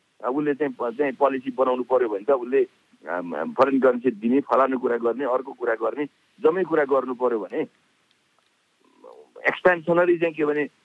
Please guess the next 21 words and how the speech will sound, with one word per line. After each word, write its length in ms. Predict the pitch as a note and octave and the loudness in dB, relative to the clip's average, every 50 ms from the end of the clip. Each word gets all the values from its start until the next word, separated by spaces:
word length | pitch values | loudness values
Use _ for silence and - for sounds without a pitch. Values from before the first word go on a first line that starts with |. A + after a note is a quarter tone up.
| _ _ _ - | _ _ _ -4
अ, 140 | E2+ G#2 | -4 -2
चाहिँ 300 | G#2+ G2 C#3 C3+ B2 A#2 | 0 0 0 0 0 0
मोनेटरी 420 | A2+ A#2+ D3 D#3+ D#3+ D#3 C#3+ D3 C#3+ | 0 2 2 2 2 0 -2 -6 0
पोलिसी 340 | - C#3+ C3+ C3+ B2+ - - | 0 2 2 2 0 0 0
आउनुपर्छ 440 | B2 B2+ B2 A#2+ A2 A#2 A2 A2 | 0 0 -2 -4 -2 -4 -2 -2
यसलाई 340 | C3+ G#2+ A2+ C#3+ D#3 D3+ - | -2 -2 0 2 2 2 2
सपोर्ट 380 | - - C3+ - - D#3 D3 C#3 | 0 -2 -6 -4 -4 -4 -2 0
गर्नलाई। 300 | C3+ C3+ B2+ C3 B2+ B2+ - _ _ _ _ _ _ _ _ _ _ _ _ _ | 0 0 0 -2 -4 -6 -6 _ _ _ _ _ _ _ _ _ _ _ _ _
तर 160 | F3 F#3 F#3 | 0 2 2
राष्ट्र 280 | E3+ F3 E3+ D#3+ - F#3+ | 2 0 -2 -2 -2 -2
ब्याङ्क 160 | G3 G3 F3+ | -2 -2 0
सोचले 380 | - F#3 F#3 E3+ E3+ E3+ F#3 F3 | 0 0 0 0 0 -2 -2 0
के 120 | E3 F#3 | 2 2
भन्छ 220 | F3 E3 D#3 D3+ E3 | 4 4 2 2 0
भने, 160 | E3 E3+ D#3+ | 0 0 -2
"हामी 140 | D#3 E3 - _ - | -2 -4 -6 _ -8
कुनै 160 | F#3+ G#3 A#3 | 0 4 4
हालतमा 280 | G3+ F3 F3+ F3+ F#3 | 4 4 4 2 -2
त्यसो 280 | F#3 - F3 D#3 D#3+ D3+ | -2 -2 -2 -2 0 2
गर्न 200 | C#3+ C#3 B2+ B2+ | 2 2 0 0
सक्दैनौँ, 400 | B2 A#2 G#2+ G2 F#2 - - _ | -2 -2 -2 -2 -4 -8 -16 _